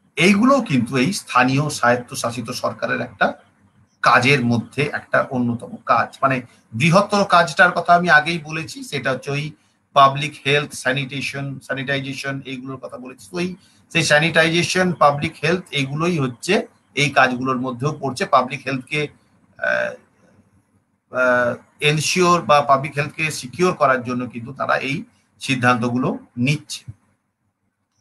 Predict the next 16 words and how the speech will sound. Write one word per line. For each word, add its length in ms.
এবং 380
এই 200
যে 240
সম্প্রদায়গত 1120
একটা 260
অংশগ্রহণের 960
ক্ষেত্রেও 800
এই 440
লোকাল 360
সেলফ 360
গভর্নমেন্টের 760
একটা 300
আগে 260
থেকেই 520
ভূমিকা 440
রয়েছে 520